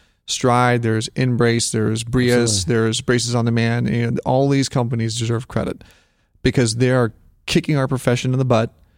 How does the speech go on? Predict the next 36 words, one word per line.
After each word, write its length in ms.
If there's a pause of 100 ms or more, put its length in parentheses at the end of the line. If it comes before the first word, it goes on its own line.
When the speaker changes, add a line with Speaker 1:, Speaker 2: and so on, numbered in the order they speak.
(300)
Speaker 1:
pushing 280
it 100
forward. 540 (720)
And 100
that's 160
important 440
because 180
fixed 220
appliances 480
haven't 220
changed. 500 (200)
Speaker 2:
They 120
haven't. 340 (240)
Speaker 1:
Since, 220 (180)
since 160
Andrews 480
made 180
a 40
fundamental 400
shift 580 (720)
in 100
the 100
appliance. 640 (560)
But 100
since 260 (100)
Andrews 320
made 160
the 80
shift, 560 (100)
everyone's 380
been 160
trying 340
to 140
shift 320
his 120
shift. 420